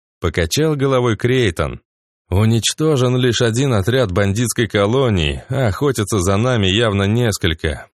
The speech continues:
Боюсь, они определили наше направление движения и послали кого-то вперед перекрыть путь».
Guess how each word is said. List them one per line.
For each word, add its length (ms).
Боюсь, 680
они 300
определили 720
наше 320
направление 720
движения 720
и 20
послали 540
кого-то 380
вперед 540
перекрыть 560
путь». 380